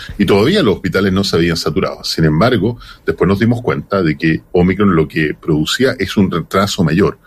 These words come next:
Es decir, en vez de dos semanas, tenían que pasar tres semanas para que una persona que se complicaba y tuviese que llegar a la uci, llegara a la uci. Por lo tanto, en este minuto ya estamos viendo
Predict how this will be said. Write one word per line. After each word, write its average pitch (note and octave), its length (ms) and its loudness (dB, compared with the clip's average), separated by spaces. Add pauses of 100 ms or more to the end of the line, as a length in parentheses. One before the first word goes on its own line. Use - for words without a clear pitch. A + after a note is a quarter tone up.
(320)
Es - 80 2
decir, - 240 2
en D2 120 0
vez E2 140 0
de F2 60 -2
dos A2 160 2
semanas, A2+ 340 0
tenían F2 220 0
que - 80 -14
pasar - 320 -4
tres - 320 -2
semanas G#2 440 0 (300)
para G2+ 220 2
que G2 120 0
una F#2+ 180 2
persona G2 380 0
que - 100 -10
se - 180 -4
complicaba A#2 680 0 (180)
y F2 80 0
tuviese F2 420 0
que A2 100 0
llegar A#2 200 0
a A#2 40 0
la A#2+ 120 2
uci, B2+ 340 -2
llegara F2 300 0
a E2 40 2
la D2 100 0
uci. - 280 -10 (560)
Por - 120 2
lo G#2 40 4
tanto, A#2 120 0
en B2+ 60 2
este D3 180 -2
minuto D3 240 2
ya A#2+ 100 2
estamos A#2 320 0
viendo F2 460 0